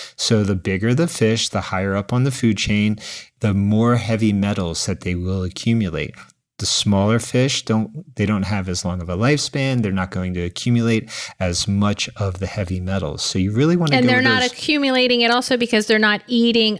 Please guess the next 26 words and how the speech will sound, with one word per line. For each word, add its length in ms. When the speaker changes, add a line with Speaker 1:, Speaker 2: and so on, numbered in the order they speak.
Speaker 2:
other 240
fish, 420
Speaker 1:
Fish, 140
Speaker 2:
right? 360
Speaker 1:
exactly, 840
Speaker 2:
So 160
the 160
big 200
Speaker 1:
exactly. 40
Speaker 2:
fish 440
are 80
eating 360
smaller 500
fish 460
and 120
everybody's 640
contaminated. 800
So 100
that's 260
why 120
the 100
big 320
fish 300
has 320
more 160
contamination 760